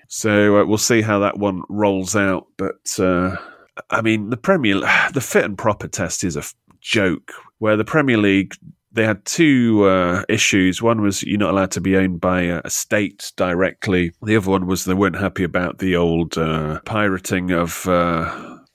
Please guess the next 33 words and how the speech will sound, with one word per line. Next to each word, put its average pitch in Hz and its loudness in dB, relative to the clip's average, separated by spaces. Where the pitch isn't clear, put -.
Premier 90 0
League, 82 0
uh, 80 0
streams. 95 -2
And, 98 -2
uh, 98 4
the 87 -6
Saudis 101 0
said, 101 -4
"Oh, 113 4
yeah, 107 4
we 101 -2
sorted 98 2
out 90 2
the 85 -2
piracy 92 0
issue." 90 0
And 85 -6
they 92 0
were 95 0
like, 110 -2
"Oh, 175 2
uh, 117 2
oh, 185 4
we've 127 -2
got, - -4
they've 139 0
given 180 2
us 113 0
documents 113 -2
to 123 -8
show 131 2
that 110 -2